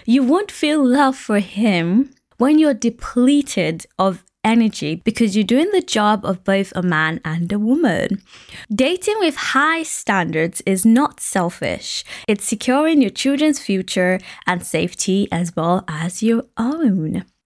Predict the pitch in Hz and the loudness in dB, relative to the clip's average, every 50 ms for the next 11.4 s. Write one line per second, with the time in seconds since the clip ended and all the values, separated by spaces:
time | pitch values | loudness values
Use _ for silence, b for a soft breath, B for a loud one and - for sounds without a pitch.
0 | - - - - - - - 359 359 359 359 359 359 359 - - 339 320 - - | -16 -8 -4 -4 -2 0 2 2 2 2 2 2 0 0 -2 -2 -4 -2 0 0
1 | 320 330 302 262 - 370 392 381 359 - - - 294 302 294 262 233 - 180 180 | 0 0 2 2 2 2 2 2 0 -4 -2 0 2 4 4 4 2 2 0 -2
2 | - - 185 180 170 175 180 170 175 - - 196 190 - - 226 254 277 285 277 | -2 -2 -2 0 0 0 0 0 0 0 0 0 0 0 -2 0 2 4 4 4
3 | 262 254 240 220 208 220 208 - - - 202 190 - - - - 180 180 175 170 | 4 4 2 2 0 0 -2 -2 -4 -4 -4 -4 -6 -6 -4 -2 -2 -2 -2 0
4 | 175 180 170 175 180 - - - 233 240 233 - - 254 262 262 277 285 - - | 0 0 0 0 -2 -2 -2 0 0 0 -2 -2 0 0 2 2 2 0 0 0
5 | 269 247 254 247 233 - - 233 220 214 208 208 214 208 - - 208 208 208 - | 0 2 2 0 0 0 -2 -2 -2 0 0 -2 -2 -4 -2 -2 -2 0 0 0
6 | 220 - - 196 190 190 196 196 185 175 170 165 165 160 165 170 175 175 B B | -2 0 0 0 2 2 0 0 0 0 0 0 0 0 0 0 0 0 B B
7 | B B B - 294 302 - - 392 392 392 - 370 349 320 302 269 262 - 226 | B B B 0 0 0 0 -2 -4 -2 2 2 2 4 4 2 0 0 0 0
8 | 208 214 202 190 165 - 196 196 196 185 185 - 175 170 175 165 160 170 170 - | 2 2 0 -2 -2 0 2 2 2 2 2 0 -2 0 0 -2 -2 -2 -4 -4
9 | 175 165 175 175 175 185 180 180 185 - - 180 170 175 170 170 170 165 165 160 | -6 -4 -2 0 0 0 0 -2 -2 -4 -4 -4 -2 -2 -2 -2 -2 -4 -4 -6
10 | 165 165 165 170 - - - - - 190 180 165 175 254 294 330 277 - - - | -6 -6 -6 -6 -8 -12 -16 -6 -2 -2 -2 0 0 0 0 0 -2 -4 -2 0
11 | 214 202 196 202 202 196 196 190 | 0 2 2 2 2 2 0 -2